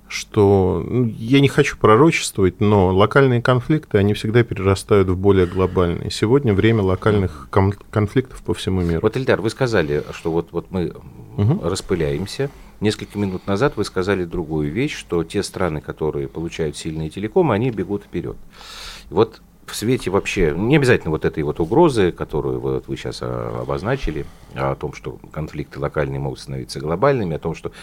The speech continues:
Speaker 2: технологии могут применяться и во вред тоже. Скажите, пожалуйста, а вот ваша экспертная оценка. А кто сейчас в мире – самый-самый вот такой сильный лидер? Может быть, самый опасный, я не знаю.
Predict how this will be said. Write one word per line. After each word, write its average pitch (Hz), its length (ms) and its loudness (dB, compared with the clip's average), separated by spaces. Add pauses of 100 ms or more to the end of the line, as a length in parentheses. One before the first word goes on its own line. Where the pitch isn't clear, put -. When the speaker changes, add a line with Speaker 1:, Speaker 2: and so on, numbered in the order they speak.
(140)
Speaker 2:
технологии 90 560 0
могут 69 380 -8
применяться 78 640 -2
и 117 160 0
во 80 180 4
вред 78 320 -2
тоже. - 240 -6 (580)
Скажите, - 380 -2
пожалуйста, 80 600 -2 (180)
а 64 420 -10
вот 69 180 -8
ваша 107 280 2
экспертная 87 480 -4
оценка. - 420 -10
А - 120 -2
кто 180 260 4
сейчас 101 480 -2
в 80 200 -2
мире – 104 440 -2 (840)
самый-самый 101 920 2
вот 62 200 -8
такой 69 300 -6
сильный 64 480 -6
лидер? 67 480 -12 (140)
Может 120 320 -8
быть, - 100 -10
самый 90 220 2
опасный, 73 440 -4
я 73 120 -6
не 71 120 -6
знаю. 110 300 -12